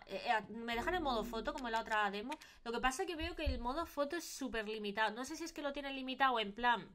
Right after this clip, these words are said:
porque es la demo y no te dejan hacer más cosas. Pero claro, obviamente, por ejemplo, te sale el copyright abajo que no lo puedo quitar,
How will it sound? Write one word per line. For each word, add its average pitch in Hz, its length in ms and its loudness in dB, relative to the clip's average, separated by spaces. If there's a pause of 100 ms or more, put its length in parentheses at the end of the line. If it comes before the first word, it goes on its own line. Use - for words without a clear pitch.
porque 226 260 0
es 262 80 -2
la 240 200 4
demo 247 260 -2
y 190 40 -4
no 214 120 -4
te 240 60 -6
dejan 240 240 -2
hacer 226 200 -6
más 226 180 -6
cosas. 262 440 -2 (340)
Pero 220 160 0
claro, 226 280 4
obviamente, 262 420 0
por 269 120 2
ejemplo, 220 300 -2
te 208 80 0
sale 233 240 0
el 247 100 2
copyright 226 400 0
abajo 220 260 0
que 220 100 -2
no 196 80 -2
lo 185 160 -2
puedo 175 200 -6
quitar, 160 380 -8